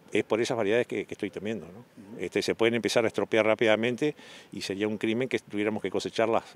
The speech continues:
Speaker 1: eh, debido a problemas sanitarios y no a, y no a una madurez, este, eh, correcta, ¿no?
Speaker 2: Tiene que aumentar el consumo. Estamos en veinte litros aproximadamente aquí en Uruguay. ¿Qué promedio?
Speaker 1: No estamos mal. Yo creo que no estamos mal. Estadísticamente no estamos mal.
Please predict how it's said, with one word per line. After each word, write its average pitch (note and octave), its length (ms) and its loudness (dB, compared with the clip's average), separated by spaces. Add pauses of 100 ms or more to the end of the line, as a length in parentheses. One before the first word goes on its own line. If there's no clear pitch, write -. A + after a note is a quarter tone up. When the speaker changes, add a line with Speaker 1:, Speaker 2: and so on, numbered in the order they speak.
Speaker 1:
eh, F#2+ 100 -6
debido G#2+ 440 4
a G2 40 4
problemas G#2 420 -2
sanitarios A#2 520 0
y G#2 60 -2
no G#2 180 0
a, F2 240 -6
y E2+ 140 -14
no G2+ 100 -4
a A2 40 0
una G#2+ 140 0
madurez, F#2+ 420 -2
este, E2+ 320 -12 (520)
eh, E2 200 -8
correcta, F2 460 -2
¿no? B1 140 -16 (480)
Speaker 2:
Tiene C3+ 160 -6
que B2 80 -8
aumentar A2+ 320 -4
el A2+ 80 -4
consumo. G2+ 400 -10
Estamos A2+ 260 -4
en G#2+ 80 -2
veinte G#2+ 280 -2
litros G#2+ 300 -4
aproximadamente G#2+ 840 -6
aquí F#2+ 160 -10
en A2 80 -6
Uruguay. G#2+ 300 -10 (420)
¿Qué A#2+ 100 -12
promedio? A2 380 -10 (960)
Speaker 1:
No D3+ 160 6
estamos F3 300 6
mal. D3 300 8 (360)
Yo C#3+ 140 8
creo E3 140 10
que D3 60 8
no C3 80 2
estamos B2+ 220 4
mal. C3 160 4
Estadísticamente D3+ 800 4
no C#3+ 60 2
estamos A#2+ 280 2
mal. G#2 240 0